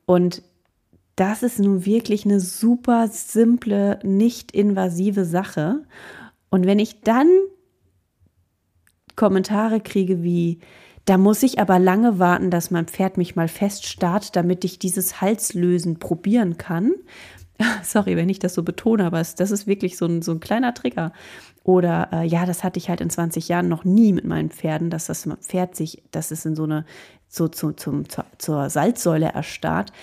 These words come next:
Dann denke ich so, „Ja, das ist total cool. Vielleicht hast du einfach richtig eine gute Pferdeauswahl oder hast halt immer mit so tiefenentspannten Lungen- oder Milztypen zu tun.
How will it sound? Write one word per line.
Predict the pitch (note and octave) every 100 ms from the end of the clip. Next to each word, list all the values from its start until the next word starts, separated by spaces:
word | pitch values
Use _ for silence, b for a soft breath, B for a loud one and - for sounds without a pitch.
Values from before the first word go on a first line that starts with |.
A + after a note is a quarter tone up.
| B B -
Dann | F3+
denke | F#3+ F#3+
ich | G3+
so, | -
„Ja, | F3 F3+
das | F3+
ist | - -
total | - - B3 - -
cool. | D4 E3 F3 _ b b
Vielleicht | F#3+ F#3 G3
hast | G3+ -
du |
einfach | - G3+ G3+ F#3+ - -
richtig | B3+ D#4 - D#4 - _ -
eine | A3
gute | G#3 A3 A3 G3+
Pferdeauswahl | - G3 F#3+ F3 - E3 E3 F#3 B B B
oder | B A3+ G#3+
hast | G#3 G3+
halt | G#3+ G3+ -
immer | B3+ B3+
mit | A#3 G#3+
so | - G#3+
tiefenentspannten | - - - C#4 B3 G#3+ - - G3+ G3+
Lungen- | G3 G#3+ A3+
oder | G3 F#3
Milztypen | G#3+ D4+ - - - F#3
zu | -
tun. | F3+ - F#3 G#3 D#4